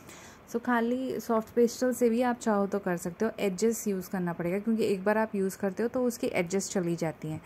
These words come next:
फिर उसको सैंडपेपर पे घिस के आप थोड़ा सा एज करवा सकते हो।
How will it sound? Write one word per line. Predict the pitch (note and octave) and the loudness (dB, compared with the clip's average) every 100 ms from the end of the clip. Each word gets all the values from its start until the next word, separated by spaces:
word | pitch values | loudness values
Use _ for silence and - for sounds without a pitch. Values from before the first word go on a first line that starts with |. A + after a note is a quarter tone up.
| - - - - | -14 -16 -18 -2
फिर | G#3+ G#3+ | 2 4
उसको | A3 A#3 | 4 2
सैंडपेपर | A3+ F3+ F#3+ G3 G3 | 2 0 0 2 2
पे | G3 G3+ | 2 0
घिस | F#3 F3+ | 0 -4
के | - G3 | -2 0
आप | G3 G3 | 0 0
थोड़ा | G3 F3+ | -2 0
सा | F3+ A3 - | 0 -2 0
एज | F3+ F3 F#3 - - | -2 -4 -10 -14 -4
करवा | F#3 E3+ D#3 | 0 2 0
सकते | D#3 - A3+ | -2 -6 0
हो। | D4 | 0